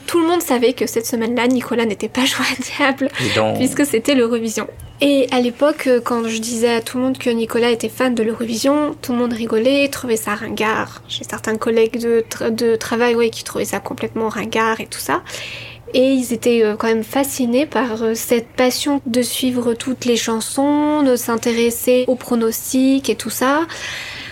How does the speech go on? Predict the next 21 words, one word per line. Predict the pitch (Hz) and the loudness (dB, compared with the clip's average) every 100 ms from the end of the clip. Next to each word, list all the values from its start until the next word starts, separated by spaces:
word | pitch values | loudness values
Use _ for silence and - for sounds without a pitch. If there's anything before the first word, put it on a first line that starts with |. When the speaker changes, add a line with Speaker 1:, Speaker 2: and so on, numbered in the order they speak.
| - - - 117 | -16 -16 -10 0
Speaker 2:
L'Eurovision, | 113 113 107 123 | 2 2 2 0
ça | - 107 | 0 0
reste | 107 110 | 0 -2
quand | 113 | -2
même, | 107 113 110 - | 0 0 -2 -4
en | 110 | -4
France, | 104 - 117 - | -4 0 -2 0
malgré | 107 104 107 | -4 -2 -4
tout, | 101 117 | -2 0
aux | 113 | 2
yeux | 104 110 | 2 0
de | |
beaucoup, | 101 110 104 - 117 113 | 2 0 0 0 2 2
euh, | 101 - - - - - - - - | 0 -4 -14 -14 -14 -14 -14 -10 -6
un, | 101 - | -4 0
un | 104 | -2
truc | - 113 - | 0 -2 0
pour, | 104 | -6
pour | - - 107 - | -6 -6 -4 -2
se | 113 | 0
moquer. | 107 - 131 | 0 2 0